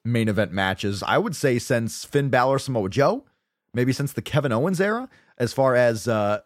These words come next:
you know, title match, main event matches. I'm not counting Sami Zayn Nakamura. That was a special attraction. Uh, you know, Nakamura's debut, that was huge, obviously. But main event matches, top of the card for the title. This is, uh, this is as big as they come right now in, in N X T.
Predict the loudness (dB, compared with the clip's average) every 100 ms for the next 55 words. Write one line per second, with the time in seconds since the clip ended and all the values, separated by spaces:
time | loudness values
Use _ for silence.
0 | -8 -4 -4 -6 -8 -4 -2 -2 -2 -2
1 | -4 -6 -4 -2 -2 0 -2 -2 -2 -2
2 | -4 -2 -2 0 0 0 0 2 0 2
3 | 2 2 0 2 2 0 -4 -4 -2 0
4 | 0 0 2 0 0 -4 -2 0 2 2
5 | 0 -4 -4 -6 -12 -4 -2 0 -2 0
6 | 0 0 0 0 -2 -2 -2 0 -2 -2
7 | -4 -6 -6 -8 _ _ _ _ -2 -2
8 | -4 0 2 2 4 4 4 2 0 -6
9 | -18 _ _ -2 2 2 0 -8 -4 0
10 | 2 2 -2 0 2 2 0 2 2 0
11 | 0 2 2 0 -12 _ _ 0 0 2
12 | 0 2 4 4 4 2 -2 -2 -4 -4
13 | -8 _ -4 -4 -2 -2 0 0 0 0
14 | 2 0 0 0 0 -2 -4 -6 -6 -2
15 | 0 -2 -2 -2 0 0